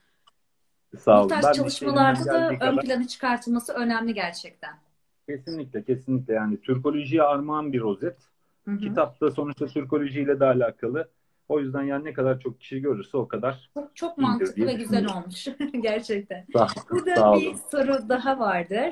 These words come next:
Speaker 2: Recep Hocam demiş ki, <clears throat> Recep Hocam deyince aklıma çerçici geldi. Çiğ eki Türkçe'de yok demişti. Yazmıştım aklıma. E, Alp Bey'le söyleşi yaparken sorarız kendisine demiştim.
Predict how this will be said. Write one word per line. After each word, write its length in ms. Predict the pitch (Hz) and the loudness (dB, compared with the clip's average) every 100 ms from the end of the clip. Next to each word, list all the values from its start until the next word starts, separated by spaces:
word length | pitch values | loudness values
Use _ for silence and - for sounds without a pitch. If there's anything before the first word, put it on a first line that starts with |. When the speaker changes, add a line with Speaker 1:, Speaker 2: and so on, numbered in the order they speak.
| 247 | -2
Speaker 2:
Recep 340 | 269 214 294 | -2 -2 -6
Hocam 380 | 294 277 269 262 | -2 2 2 2
demiş 300 | 277 508 - | -2 -6 -8
ki, 180 | - 190 - _ _ _ _ _ - | -4 -4 -4 _ _ _ _ _ -6
<clears throat> 160 | 294 - 339 247 208 220 | -6 -2 0 0 0 -2
Recep 300 | 285 349 370 | 0 0 0
Hocam 320 | 370 359 349 | 0 2 0
deyince 260 | 381 349 311 | 0 0 2
aklıma 380 | 285 - 339 349 | 2 2 -4 -2
çerçici 560 | 320 285 277 269 294 | 0 0 0 -6 -2
geldi. 460 | 247 190 175 170 170 | 0 2 0 -4 -6
Çiğ 280 | - 349 349 | -2 2 2
eki 220 | 330 - | 0 -6
Türkçe'de 400 | - 330 - 302 | -6 -8 -4 -2
yok 260 | 294 302 311 | 0 -2 -2
demişti. 420 | 240 202 - 311 392 403 _ _ | -4 -4 -6 -6 -6 -8 _ _
Yazmıştım 640 | 233 285 285 320 - 277 240 | 2 4 4 2 -4 -4 -2
aklıma. 580 | 233 - 262 339 349 - | -2 -2 -2 0 -2 -2
E, 300 | 240 226 226 247 | -2 0 0 2
Alp 240 | 277 277 | 0 0
Bey'le 200 | 302 277 | -4 -2
söyleşi 440 | 285 294 277 277 | -2 0 0 -2
yaparken 440 | 294 294 254 - 339 | -4 0 0 0 -8
sorarız 480 | - 311 285 277 - | -4 -2 0 -2 -2
kendisine 580 | 226 214 220 240 226 | -2 0 -4 -4 -4
demiştim. 440 | 202 190 202 - | -4 -6 -8 -10